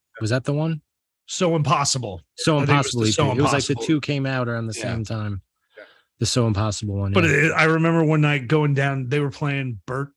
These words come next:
Speaker 2: not Birch Hill. What was the other one? The
Speaker 3: Birch
Speaker 2: one
Speaker 3: Hill. Is that Birch Hill?
Speaker 2: No, th-, they, they had played, <sighs>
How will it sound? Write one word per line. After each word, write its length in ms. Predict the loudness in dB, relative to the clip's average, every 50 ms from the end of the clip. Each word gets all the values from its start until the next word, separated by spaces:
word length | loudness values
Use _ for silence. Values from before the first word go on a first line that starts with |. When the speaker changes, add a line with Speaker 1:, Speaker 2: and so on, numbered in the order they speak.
| _ -10
Speaker 2:
not 240 | -8 -6 -6 -6 -8
Birch 280 | -10 -12 -8 -6 -4 -2
Hill. 280 | -2 -2 -2 -4 -6 -4
What 180 | 2 4 4 4
was 140 | 6 4 4
the 100 | 4 4
other 180 | 4 4 2
one? 360 | 2 2 0 -2 -2 -2 -4 -6 _ _ _ _ _ _ 0
The 80 | 2
Speaker 3:
Birch 80 | 4 4
Speaker 2:
one 80 | 6 4
Speaker 3:
Hill. 280 | 4 2 -2 -6 -12 _ _ -8
Is 60 | -2
that 140 | -2 0 0
Birch 220 | 2 0 0 0
Hill? 260 | 0 -2 -2 -2 -6 -12 _ _ _ _ 0
Speaker 2:
No, 460 | 4 4 6 6 4 4 4 2 2
th-, 140 | 0 -2 -2 0
they, 300 | 2 2 2 2 0 -2
they 280 | -2 -2 0 0 2
had 200 | 2 0 0 -2
played, 460 | -8 -4 -4 -2 0 0 -2 -2 -4
<sighs> 40 | -12